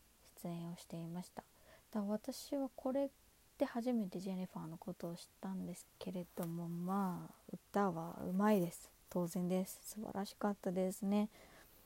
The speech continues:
で、アレサはこんな風に生きてきたんだっていうのを初めてあんな風に、えー、知ることができました。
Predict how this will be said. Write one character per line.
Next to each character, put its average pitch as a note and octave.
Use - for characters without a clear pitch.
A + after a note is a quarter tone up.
で、 G#3
ア G#3+
レ C#4
サ G#3+
は E3+
こ G3+
ん A3+
な B3+
風 C#4+
に B3
生 -
き -
て A#3
き -
た G3
ん F#3
だ F3
っ F3
て -
い F3
う E3
の E3
を F#3
初 -
め C#4
て -
あ F#3
ん F3+
な F#3
風 F#3
に、 E3
え F3+
ー、 -
知 -
る F3+
こ F3
と F3
が E3+
で E3
き -
ま F#3
し -
た。 -